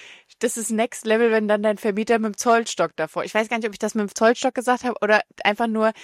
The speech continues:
wenn dein Vermieter dann vorm Fenster steht. Und dann hat Eva gefragt, "Vor welchem Fenster?" Und du dachtest halt, ich sehe meinen Vermieter einfach irgendwo auf der Straße.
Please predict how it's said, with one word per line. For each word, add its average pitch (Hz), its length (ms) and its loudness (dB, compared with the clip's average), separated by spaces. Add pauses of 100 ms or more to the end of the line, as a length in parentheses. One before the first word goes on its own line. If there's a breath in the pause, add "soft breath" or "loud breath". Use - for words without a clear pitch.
(180 loud breath)
wenn 208 180 0
dein 202 180 2
Vermieter 220 360 0
dann 196 140 0
vorm 196 200 -2
Fenster 240 360 -4
steht. 180 180 -10 (220 loud breath)
Und 202 60 -8
dann 208 60 -2
hat 202 100 -6
Eva 220 200 0
gefragt, 214 220 -2
"Vor 190 200 0
welchem 196 260 2
Fenster?" 170 680 -2 (360 loud breath)
Und 208 340 -2
du 214 160 -10
dachtest 240 360 0
halt, 240 160 -2
ich 226 80 -8
sehe 247 180 -2
meinen 233 180 0
Vermieter 240 360 -2
einfach 233 280 -4 (120)
irgendwo 240 300 0
auf - 160 0
der 208 80 -6
Straße. 220 760 -2